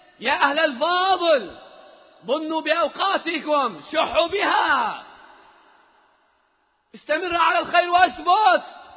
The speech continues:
احفظ كتاب الله،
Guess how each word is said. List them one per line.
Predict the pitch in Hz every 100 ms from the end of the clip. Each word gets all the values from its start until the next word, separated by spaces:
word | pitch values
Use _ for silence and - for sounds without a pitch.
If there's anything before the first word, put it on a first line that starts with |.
| - - - - _ _ _ _ _ _ _ _ _ -
احفظ | 269 -
كتاب | 339 311 320
الله، | 311 330 349 349 330 285 170